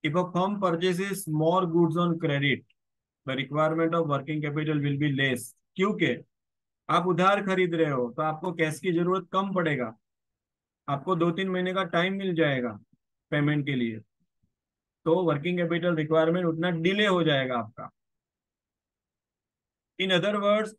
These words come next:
if a, if liberal credit terms are available from the supplier of goods, the requirement of working capital will be reduced।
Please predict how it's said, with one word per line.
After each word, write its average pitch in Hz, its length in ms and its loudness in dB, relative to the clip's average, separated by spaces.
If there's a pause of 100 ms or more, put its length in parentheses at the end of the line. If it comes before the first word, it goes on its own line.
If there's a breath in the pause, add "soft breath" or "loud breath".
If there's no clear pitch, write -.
if 175 100 -6
a, 202 320 2 (500)
if 165 160 -4
liberal 160 480 0
credit 202 540 -8
terms 185 420 -4
are 175 220 4
available 165 420 2
from 165 200 -2
the 165 120 0
supplier 151 520 -2
of 139 240 -6
goods, 190 340 -2
the 165 120 2
requirement 156 560 -2
of 175 120 -6
working 151 340 -4
capital 151 400 -2
will 147 160 -2
be 147 120 2
reduced। 120 640 -4